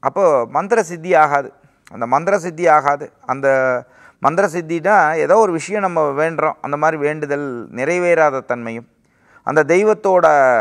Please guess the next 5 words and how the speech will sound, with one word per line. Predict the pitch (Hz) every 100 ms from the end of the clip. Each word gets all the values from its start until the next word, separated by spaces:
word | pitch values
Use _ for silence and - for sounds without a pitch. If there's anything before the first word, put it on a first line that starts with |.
| 104 62 -
சக்தியை | - 156 - 208 202
வந்து | 160 160 175 156 135
உணர | 170 196
முடியாத | 180 170 165 160 156 151 139
சந்தர்ப்பங்களும் | 139 135 127 127 113 113